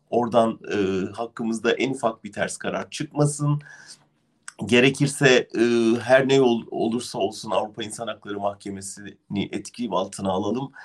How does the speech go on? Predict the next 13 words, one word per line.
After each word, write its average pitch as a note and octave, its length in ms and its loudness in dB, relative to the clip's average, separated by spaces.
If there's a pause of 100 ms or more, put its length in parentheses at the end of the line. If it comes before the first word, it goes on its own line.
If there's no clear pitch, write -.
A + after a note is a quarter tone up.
(260)
Dolayısıyla C#3 500 4
yani, B2+ 300 6
e, - 260 -2 (480)
hukuk D3 540 0
tamamen C3 500 4
bize A2 200 -10
çalışsın. G2 600 -12
Bu, A#2+ 160 -16 (160)
bu C3+ 100 -10
noktaya A#2 380 -2
gelmiş A2 400 0
durumdalar. F#2+ 520 -8 (380)
Şimdi D3+ 500 2